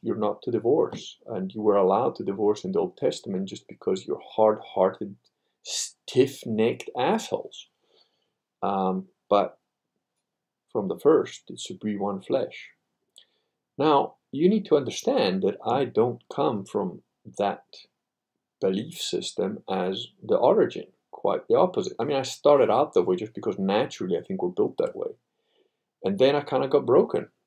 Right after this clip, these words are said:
'cause, um, you know, I had one long-term girlfriend and that went south. No fault of hers. Um, you know, I, I misunderstood certain things. I thought that she would be a certain type of person, and I was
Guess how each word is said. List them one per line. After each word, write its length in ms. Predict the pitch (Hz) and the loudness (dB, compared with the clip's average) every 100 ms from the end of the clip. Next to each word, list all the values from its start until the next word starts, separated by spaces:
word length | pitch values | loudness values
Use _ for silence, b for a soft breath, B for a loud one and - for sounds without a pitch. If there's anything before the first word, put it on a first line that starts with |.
| _ _ | _ _
'cause, 340 | 107 98 101 107 | 0 0 0 -2
um, 300 | 101 95 - _ _ _ _ _ _ _ _ _ _ _ _ | -2 -2 -10 _ _ _ _ _ _ _ _ _ _ _ _
you 140 | - 107 | -6 -4
know, 160 | 107 | -2
I 100 | 113 | -2
had 160 | 95 101 | -4 -2
one 360 | 113 104 98 - | -2 -2 -6 -12
long-term 640 | - 104 117 117 113 107 101 | -2 0 0 -2 -2 -2 -2
girlfriend 580 | 104 104 - 104 104 95 | 2 2 2 0 0 -2
and 200 | 90 - _ _ - _ _ _ - | -4 -10 _ _ -20 _ _ _ -2
that 200 | 107 - | 0 0
went 220 | 104 107 | -4 -6
south. 460 | - 98 98 - - _ _ _ _ _ _ _ _ _ _ - | -2 0 0 -2 -10 _ _ _ _ _ _ _ _ _ _ -4
No 220 | 175 165 | 0 2
fault 320 | - 107 98 | 6 6 6
of 100 | 98 | -2
hers. 560 | 95 107 107 - - - - | 6 8 6 2 -14 -14 -10
Um, 560 | 110 98 180 180 180 _ _ _ _ _ _ _ _ - | -6 -6 -6 -12 -16 _ _ _ _ _ _ _ _ -8
you 120 | 104 | -8
know, 140 | 95 | -6
I, 200 | 101 95 - - | -8 -8 -12 -4
I 180 | 95 95 - | -2 -2 -8
misunderstood 880 | - 104 104 101 101 92 - 113 113 | -6 -4 -2 -2 -2 -4 -4 -4 -4
certain 380 | - 107 - 117 | -2 -2 -2 -2
things. 380 | 120 120 117 110 | 0 0 0 -2
I 100 | 98 | -2
thought 360 | - 98 - | 0 0 0
that 140 | - 90 | -4 -8
she 180 | - 104 | -10 -8
would 180 | 104 | -8
be 100 | 98 | -4
a 40 | 98 | -6
certain 320 | - 92 95 | -6 -10 -6
type 220 | 95 92 | -4 -4
of 100 | 95 | -4
person, 380 | 104 104 - 98 | 0 0 0 -4
and 120 | 98 | -4
I 60 | 82 | -6
was 160 | - | -8